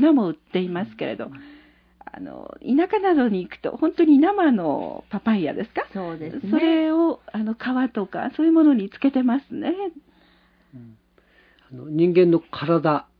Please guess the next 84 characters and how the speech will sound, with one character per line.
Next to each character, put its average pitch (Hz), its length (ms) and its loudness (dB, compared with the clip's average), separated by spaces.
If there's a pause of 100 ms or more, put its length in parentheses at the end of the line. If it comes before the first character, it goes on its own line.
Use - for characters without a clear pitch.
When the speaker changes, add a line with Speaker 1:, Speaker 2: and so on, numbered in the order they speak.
(120)
Speaker 2:
こ 165 100 -4
れ 160 60 2
も 156 100 0
カ - 200 2
ル 165 80 4
ネ 139 100 -2
で 117 100 -10
す - 80 -20
か 123 140 -10
ら、 117 80 -12
そ - 140 -4
れ 170 60 4
を 175 120 6
柔 165 60 6
ら 175 180 4
か - 120 -14
く - 60 -8
す - 80 -8
る 120 80 -4
た 127 120 -4
め 127 120 -2
に 131 120 2
は、 117 200 -4 (240)
Speaker 1:
<laughs> - 240 -12
Speaker 2:
日 165 100 4
本 254 180 6
で 226 80 6
昔 170 280 2
よ 190 80 4
く - 40 -16
酢 - 180 -4
を 226 100 6
飲 180 140 8
む 151 100 2
と - 80 -16
言 131 100 0
い - 20 -2
ま 131 100 -4
し - 80 -16
た 123 80 -6
け 123 120 -8
れ 113 80 -6
ど 113 100 -6
も、 110 220 -4 (260)
こ 277 60 -14 (180)
ち 190 60 4
ら 190 100 6
で 185 80 6
は 170 80 6
や 139 60 0
っ - 20 -4
ぱ 143 140 -6
り 127 100 -2
パ 123 160 -14
パ 165 160 0
イ 156 40 0
ヤ 143 60 -2
の 127 100 -6
粉 - 120 -12
が 135 320 -6 (540)
い 151 40 -2
い - 40 0
ん - 20 0
で 117 60 -6
し 113 100 -16
ょ 107 40 -8
う - 20 -12
か 104 100 -14
ね。 123 220 -8 (280)
Speaker 3:
あ - 120 -12
の、 175 180 -8
切 - 180 -6
り 349 140 -2
傷 277 320 -6
に 277 320 -2 (140)
パ 226 160 -12
パ 320 180 -6
イ 294 60 -2
ヤ 220 100 -6
か 170 160 -6
ら 151 140 -6
の 151 160 -8
白 311 420 -6
い 160 380 -6